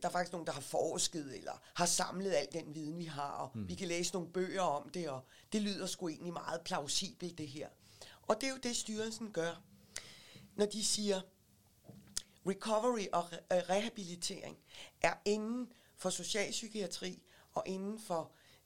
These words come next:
Speaker 1: øh, øh, man kan sige, handicapområdet.
Speaker 2: Mhm.
Speaker 1: Det går vi med.
Speaker 2: Mhm.
Speaker 1: Og jeg får jo lyst til lige at sige en parentes. Og man kan så fint være, det er jo, det er jo, det er jo overbegreber, det her, ikke?
Speaker 2: Mm.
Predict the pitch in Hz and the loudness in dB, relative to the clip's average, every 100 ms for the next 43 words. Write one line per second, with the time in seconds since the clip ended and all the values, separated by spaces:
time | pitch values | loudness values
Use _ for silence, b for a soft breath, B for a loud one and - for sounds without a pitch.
0 | - 175 160 151 143 139 - - 156 147 | -4 -2 -2 -4 -6 -8 -8 -6 -4 -6
1 | 143 165 160 180 220 185 165 170 156 107 | -6 -6 -4 -4 -4 -4 -2 0 0 0
2 | 165 147 143 b b - 254 240 - - | -2 -4 -8 b b 2 4 6 4 2
3 | 220 175 131 131 _ _ 117 98 110 B | -2 -2 -6 -8 _ _ -6 -6 -8 B
4 | B B B B 190 220 233 214 208 214 | B B B B 4 4 4 2 2 -2
5 | - 196 196 202 - 185 185 180 160 147 | -4 -6 -2 -2 -2 -2 -4 -4 -4 -4
6 | - 160 - - B B B B B B | -4 -6 -8 -12 B B B B B B
7 | - 208 208 202 208 - 247 240 247 208 | 8 8 8 2 -2 2 2 4 0 -2
8 | 202 170 160 170 190 - _ b b b | -2 0 2 2 0 -8 _ b b b
9 | b - 208 208 _ 208 202 202 - - | b 2 2 0 _ 2 4 0 -2 2
10 | 202 202 220 208 214 233 208 - - - | 2 8 10 12 10 4 0 -4 -6 -4
11 | 165 165 151 151 - 165 180 113 92 | -8 -8 -10 -10 -10 -10 -4 -4 -4